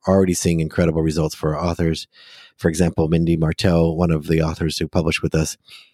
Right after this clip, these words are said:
whose book is, was on the number one new release for almost seven weeks.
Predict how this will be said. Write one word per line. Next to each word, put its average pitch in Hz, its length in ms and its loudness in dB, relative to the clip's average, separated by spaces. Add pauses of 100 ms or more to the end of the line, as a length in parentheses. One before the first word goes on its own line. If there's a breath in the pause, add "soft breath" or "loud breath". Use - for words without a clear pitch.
(120 loud breath)
whose 87 140 -2
book - 200 0
is, 85 160 -4 (160)
was 95 200 2
on 90 220 2
the 82 200 0 (720 soft breath)
number 101 280 2
one 98 440 2
new 90 180 4
release 82 460 2
for - 260 -6
almost 76 300 -4
seven 78 400 -2
weeks. - 380 -12